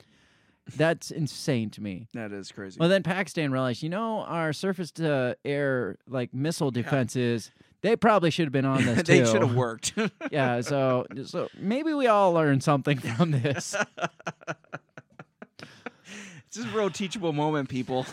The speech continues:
Speaker 2: <laughs>
Speaker 1: Everybody's just like,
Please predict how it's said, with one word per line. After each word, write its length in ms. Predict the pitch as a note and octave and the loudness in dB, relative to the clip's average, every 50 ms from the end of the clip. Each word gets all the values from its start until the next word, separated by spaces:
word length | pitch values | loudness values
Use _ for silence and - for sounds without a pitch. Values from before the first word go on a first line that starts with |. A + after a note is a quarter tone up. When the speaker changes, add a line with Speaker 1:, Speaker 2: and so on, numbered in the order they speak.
| - - - _ _ _ | -12 -20 -20 _ _ _
Speaker 2:
<laughs> 80 | G#3 G3 - _ - - _ _ - - - - _ - - - - _ _ G3+ - _ _ - - - _ _ - - - _ - - - - - - - - - - - - - - - _ _ _ D#3+ | -8 -8 -8 _ -20 -20 _ _ -16 -16 -16 -16 _ -14 -14 -14 -14 _ _ -12 -12 _ _ -12 -12 -12 _ _ -12 -12 -12 _ -18 -20 -20 -20 -20 -20 -20 -20 -20 -20 -20 -20 -20 -20 -20 _ _ _ -10
Speaker 1:
Everybody's 480 | D3 A#2+ A#2+ A#2+ G#2+ B2 B2 A#2 G#2+ - | -6 -4 -2 -2 0 0 0 0 -2 -4
just 160 | A#2 - - | -10 -10 -8
like, 180 | A#2 A2+ G#2 | -8 -8 -8